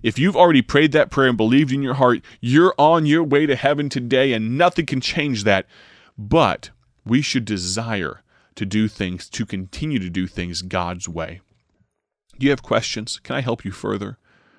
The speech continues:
Would you reach out to me? Let me give you my text number one or t-, once or twice.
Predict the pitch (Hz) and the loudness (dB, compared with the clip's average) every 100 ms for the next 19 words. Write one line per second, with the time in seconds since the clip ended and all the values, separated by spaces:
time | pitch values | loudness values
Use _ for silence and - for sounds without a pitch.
0 | _ 117 107 139 170 107 101 98 - 113 | _ -4 -2 0 -2 0 0 0 -4 -6
1 | 117 131 - _ _ _ _ - 127 131 | -6 -8 -18 _ _ _ _ -6 -4 -2
2 | 107 104 101 92 - 85 - 90 78 80 | 0 0 0 -2 -4 -6 -6 -10 -12 -14
3 | - 92 90 85 - 98 - - 76 65 | -10 -8 -8 -10 -12 -12 -12 -10 -8 -6
4 | - - | -6 -8